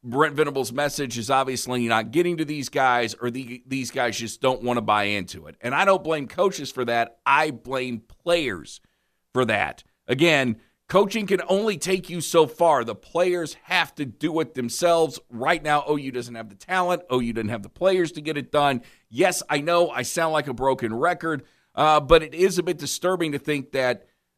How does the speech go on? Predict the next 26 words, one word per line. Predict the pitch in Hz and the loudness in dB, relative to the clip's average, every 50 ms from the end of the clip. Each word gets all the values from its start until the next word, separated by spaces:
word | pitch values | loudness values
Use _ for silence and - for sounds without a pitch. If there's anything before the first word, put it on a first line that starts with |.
| _ - | _ -6
uh, | 120 - 110 135 | -6 -6 -6 -8
Brent | 143 139 113 151 185 196 160 156 | -8 -4 0 2 2 2 2 0
Venables' | 180 175 170 165 151 - | -2 0 0 0 -2 -2
coach | - - 170 165 127 - - | 0 2 2 2 2 -2 -8
team | - - - 180 190 160 131 117 110 113 - _ - | -8 -6 -4 -2 -2 -2 0 -2 -2 -4 -6 _ -8
was | 135 135 143 - | -4 -4 -4 -2
gonna | - 151 147 | -4 -4 -4
get | 131 139 135 117 - _ _ _ | -4 -4 -6 -6 -10 _ _ _
just | 123 117 143 131 - - - | -6 -4 -4 -4 -4 -4 -2
absolutely | - 165 165 147 - - 151 143 147 135 131 127 | 0 2 2 2 0 -2 -4 -4 -6 -6 -6 -8
hammered | 98 - - 170 190 208 170 147 139 131 120 - - | -8 -6 -4 -2 -2 0 0 0 0 -2 -4 -6 -6
three | 135 139 143 160 170 156 | -4 -2 -2 -2 -4 -4
straight | 143 - - - - 143 135 135 135 113 113 | -4 -6 -6 -4 -2 0 0 0 -2 -4 -6
weeks. | 123 143 165 127 87 - - - - - - _ _ _ _ _ _ _ _ | -6 -4 -4 -4 -6 -8 -14 -16 -16 -16 -18 _ _ _ _ _ _ _ _
So | - - 147 147 147 143 143 131 | -8 -2 2 4 4 4 2 0
can't | 110 - - - 196 240 254 233 | -4 -10 -10 -4 -2 -2 -2 -2
be | 247 220 190 | -2 -4 -2
done | 165 180 175 165 | 0 0 2 2
overnight. | 165 160 143 156 143 135 131 127 127 127 - _ _ _ | 0 -2 -2 -2 -2 0 0 0 -2 -2 -6 _ _ _
Hopefully | _ - 233 240 233 233 - 180 170 170 156 | _ 2 4 4 4 0 -2 -2 0 0 0
it | 151 143 | -2 -2
can | - 151 131 | -6 -8 -8
be | 135 135 | -6 -4
done | 131 131 127 123 123 | -2 -2 -2 -2 -4
here | 120 123 117 123 110 107 95 - _ _ _ _ _ _ _ | -6 -6 -6 -4 -4 -4 -4 -6 _ _ _ _ _ _ _
within | - 117 139 143 135 - - 135 139 135 135 135 131 | -2 0 0 0 0 -2 -6 -4 -4 -2 -2 -4 -4